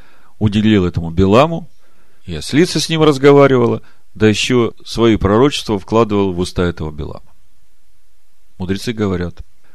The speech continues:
все это для того, чтобы Израиль понимал,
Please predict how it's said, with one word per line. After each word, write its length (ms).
все 220
это 160
для 240
того, 460
чтобы 340
Израиль 560
понимал, 540